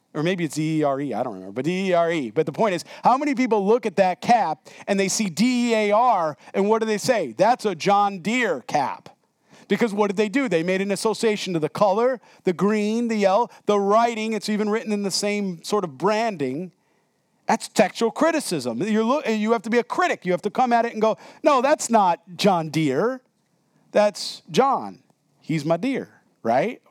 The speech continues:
As a woman would say, an example or something like that, right? But it's a good example of what we do i-, in textual criticism. When Paul wrote the book of Romans, he had been a Christian missionary or preacher at this point for some twenty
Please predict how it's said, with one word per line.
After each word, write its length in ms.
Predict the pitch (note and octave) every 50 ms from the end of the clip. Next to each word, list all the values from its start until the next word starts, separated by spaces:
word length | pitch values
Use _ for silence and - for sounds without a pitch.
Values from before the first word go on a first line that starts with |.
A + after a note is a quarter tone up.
| - _ -
As 100 | C3+ A#2
a 80 | B2+ B2+
woman 240 | C#3 D3+ D3+ C3+
would 140 | A#2+ G#2+ G2
say, 200 | - - G2+ G2+
an 80 | G2+ G2
example 460 | F#2+ F#2 G#2 G2+ F#2 F#2 F#2 - E2+
or 60 | G2
something 340 | - - F2 E2 - D#2+ D#2
like 220 | - - - _
that, 220 | - - - - - -
right? 180 | G2+ B2+ E3 - _ _ - - - - - - - _ _ _ _ _ _ _ _ _ _ _ _ _ _ _ _ _ _
But 100 | F#3+ G3+
it's 100 | G3+ -
a 60 | G#3+
good 220 | F#3 D3 G3 A#3 C4+
example 480 | C4 F#3+ D#3 D#3+ C#3 C#3+ C#3+ F3 G3
of 40 | E3+
what 160 | D3+ D3 C3
we 120 | D3 D#3+ D3
do 200 | B2 B2+ B2+ B2+
i-, 40 | C3+
in 360 | E3 - F#2+ C#3 D3 D3 D#3
textual 320 | D#3 D#3+ C#3+ C3 - F#3
criticism. 640 | - - B3 C4 A3 - - F#2+ F2 E2+ F2 F2+ _ _ _ _ _ _ _ _ _ - -
When 160 | - F3+ F#3 -
Paul 320 | - F3+ G#3+ A#3+ C4+ C4+
wrote 160 | C#4 C#4 C4
the 80 | G3+ G#3
book 160 | F3 G3+ F#3+
of 100 | A#3 G3
Romans, 680 | F3+ E3+ E3 E3+ F3+ G3 A3+ A3 - - - - - - _ _ _ _ _ _ _ _ _ _ _ _ _ _ _ _ _ _ _
he 200 | - - A3 B3
had 160 | C#4 B3+ G3
been 240 | G#3 G#3+ G3+ G3+ - -
a 60 | - -
Christian 760 | - - - G#3 A3 G3 - - - A#3+ A#3+ A#3+ A#3 A3 - -
missionary 480 | F3 F#3+ F#3+ - - E3 D3 C#3+ C#3
or 80 | C#3 C3+
preacher 360 | - - F3+ G3+ F#3 - D3
at 100 | A#2+ -
this 220 | A#2 A#2+ A#2 -
point 360 | - - - A2+ A2 A2+ - - _ -
for 80 | B2+
some 240 | A#2+ - - D3+ C3+
twenty 720 | - - - - - D3+ D#3+ E3 F3 F3 E3+ E3 D#3+ -